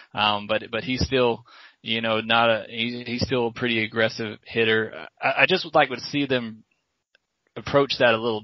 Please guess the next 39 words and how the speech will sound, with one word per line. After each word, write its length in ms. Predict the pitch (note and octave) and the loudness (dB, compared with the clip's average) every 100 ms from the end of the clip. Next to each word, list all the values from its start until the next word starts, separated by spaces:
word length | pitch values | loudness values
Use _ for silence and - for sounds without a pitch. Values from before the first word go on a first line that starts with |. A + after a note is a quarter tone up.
| - | -6
differently. 580 | A2+ G#2 G#2 G2 G2+ A2 - - - | -4 -4 -8 -6 -6 -8 -14 -20 -20
You 80 | - | -4
know, 120 | A2 | 2
that's 140 | A#2+ C3+ | 2 4
why 240 | C3+ C3 | 4 4
I 100 | A#2 | 4
really 280 | A#2 B2 A#2+ | 2 0 2
like 240 | A2+ A2 | 2 0
the, 300 | - A2 G#2+ A2 | 0 -2 -2 -4
the 80 | |
Michael 400 | A2 A2 A2 A#2 | -2 0 0 -6
Brantley 560 | G#2+ A2 A2 A2 A2 - - - _ | -4 -2 -2 0 -2 -2 -14 -20 _
idea, 720 | C#3 A2+ A2+ G#2+ A2 A2 G#2+ - - _ | 0 2 2 2 2 4 2 -4 -14 _
um, 240 | G#2+ G#2 G#2 | -8 -6 -8
because 200 | G2+ G#2+ | -6 -2
I 120 | G#2 | -2
think 240 | - A#2 | -2 -8
he's, 520 | - B2 B2 A2+ - - - - - _ _ - | -6 -6 -4 -6 -10 -12 -20 -20 -20 _ _ -4
<laughs> 300 | - - - | 0 2 2
he's 300 | - C#3+ D#3 | 2 2 4
a 60 | C#3 | 0
professional 640 | B2+ A2+ D3 D3 D3 C3 | 0 4 6 6 2 2
hitter, 340 | B2 C#3+ D#3 - | 4 6 4 6
<laughs> 40 | |
and 520 | - - - C3+ C#3 | 10 10 8 4 0
I 120 | B2 A2+ | 2 2
hate 140 | C3+ | 0
to 80 | A#2 | -4
say 200 | C3+ C3 | -2 2
that 180 | C3+ C3 | 2 2
'cause 80 | A#2 | -2
that's 180 | A2+ | -4
what 80 | A#2 | -2
everybody 320 | A#2 A#2 A2 | -6 -4 -4
says 300 | G#2+ B2 A2+ | -4 -4 -4
Nick 140 | A#2 A2+ | -6 -4
Markakis 580 | A2+ A2+ A#2+ B2 C3 D3 | -2 0 0 0 -4 -2
is, 260 | D3 C#3+ | -2 -2
but 320 | B2 A#2+ A2 | 4 4 4